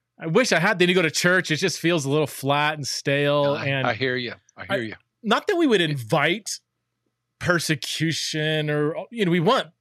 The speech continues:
Speaker 1: everybody to get saved. Um, but as we are moving into a post-Christian culture, there is, there could be a, a healthy refining on the other side. Is that kind of what you're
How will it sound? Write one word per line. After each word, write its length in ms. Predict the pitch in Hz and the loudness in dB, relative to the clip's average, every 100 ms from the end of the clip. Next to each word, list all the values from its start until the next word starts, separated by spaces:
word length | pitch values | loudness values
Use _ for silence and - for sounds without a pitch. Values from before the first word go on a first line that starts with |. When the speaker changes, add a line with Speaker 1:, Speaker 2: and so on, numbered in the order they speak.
| _ | _
Speaker 1:
everybody 320 | 214 233 151 135 | 0 2 2 0
to 60 | |
get 200 | 131 135 - _ | -2 -6 -14 _
saved. 520 | - 127 123 185 170 180 | -8 -2 0 0 -2 -4
Um, 440 | 170 151 147 147 | 0 0 -2 -4
but 160 | 147 165 | -2 0
as 260 | 175 175 160 | 2 2 2
we 80 | 170 | 2
are 80 | 160 | 4
moving 220 | 165 156 | 4 2
into 200 | 156 147 | 2 2
a 60 | 139 | 2
post-Christian 520 | 160 147 - 143 143 | 2 2 0 -2 -2
culture, 360 | - 175 202 143 | 0 -2 0 0
there 180 | 139 | 2
is, 260 | 156 226 - | 2 0 -2
there 120 | 156 | -4
could 220 | - 247 226 | -2 -4 2
be 100 | 165 | 2
a, 80 | |
a 400 | 151 180 160 165 | 2 2 2 2
healthy 340 | 135 165 - 160 | -2 -2 0 -2
refining 720 | 139 - 135 254 165 139 139 _ _ _ _ - | -2 -2 -2 -2 -4 -8 -12 _ _ _ _ -2
on 140 | 160 | 2
the 60 | 170 | 4
other 160 | 160 | 2
side. 520 | 143 - 165 233 135 139 | 0 0 0 0 0 2
Is 80 | |
that 200 | 147 170 | 2 2
kind 160 | 175 175 | 2 2
of 40 | 170 | 0
what 140 | 156 | 0
you're 460 | 175 180 180 180 | 0 2 -2 -6